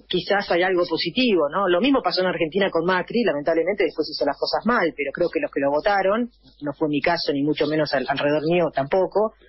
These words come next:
pero la verdad es que, eh, muchos pensaron que iba a ser para mejor, no creo que,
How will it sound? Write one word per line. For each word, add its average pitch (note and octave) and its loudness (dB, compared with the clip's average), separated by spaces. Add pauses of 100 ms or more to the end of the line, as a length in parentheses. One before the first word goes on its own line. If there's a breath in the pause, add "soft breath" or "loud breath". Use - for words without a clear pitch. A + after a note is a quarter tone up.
(220 soft breath)
pero D#3 2
la D3+ 2
verdad F3 2 (120)
es F#3 -4
que, D#3+ -2
eh, D3 -2
muchos G#3 0
pensaron F3 0 (100)
que D3+ 2 (160)
iba F3+ 2
a D#3+ -2
ser F#3 -2
para D3+ -2
mejor, E3 0
no E3+ -4
creo A#3+ 2
que, D#3 -4